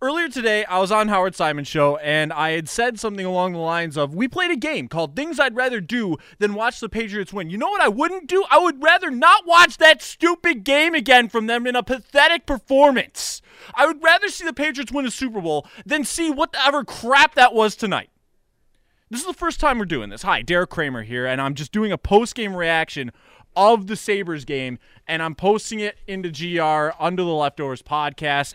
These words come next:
as I normally would, because I'm just this,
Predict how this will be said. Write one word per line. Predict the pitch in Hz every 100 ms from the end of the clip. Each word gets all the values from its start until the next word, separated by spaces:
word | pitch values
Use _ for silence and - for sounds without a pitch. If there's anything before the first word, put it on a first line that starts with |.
| -
as | 160 165 147
I | 139 139
normally | 135 127 120 110 98
would, | 101 160 175 165 - _ _ _ _ _
because | 156 139 170 156 131
I'm | 156 160 170
just | 175 131
this, | 139 160 -